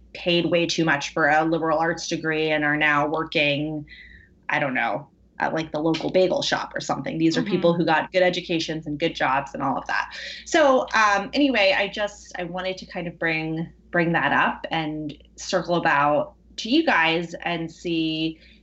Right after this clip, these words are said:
Speaker 1: do you feel like things changed kind of in the ten years, ten to fifteen years between, between when I was in college and you guys were? Is it something that you guys talk about a lot, or is it something that people kind of keep quiet, which is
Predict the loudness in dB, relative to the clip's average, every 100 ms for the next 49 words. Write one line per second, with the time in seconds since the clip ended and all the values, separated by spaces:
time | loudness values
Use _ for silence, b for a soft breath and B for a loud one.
0 | -6 -4 0 2 4 2 0 -2 -2 -2
1 | -6 -10 -8 -4 -2 -2 0 -2 -2 -2
2 | -2 0 0 -2 0 -2 2 4 4 4
3 | -2 -10 -16 _ -6 -2 0 0 0 2
4 | 4 4 2 -2 0 0 -2 -6 -6 -2
5 | 0 2 2 2 2 0 -2 0 2 2
6 | 2 0 -6 -2 0 4 4 2 2 4
7 | 4 4 2 0 0 -4 B B B -8
8 | -2 0 2 0 2 0 0 -4 -4 -4
9 | 0 2 4 2 2 2 4 2 0 -4
10 | -4 -8 -8 -6 -6 -8 -8 -8 -6 -2
11 | -2 -2 -12 B B B -4 -4 -4 -4
12 | 0 0 -2 -6 -8 -6 -6 -6 -8 -18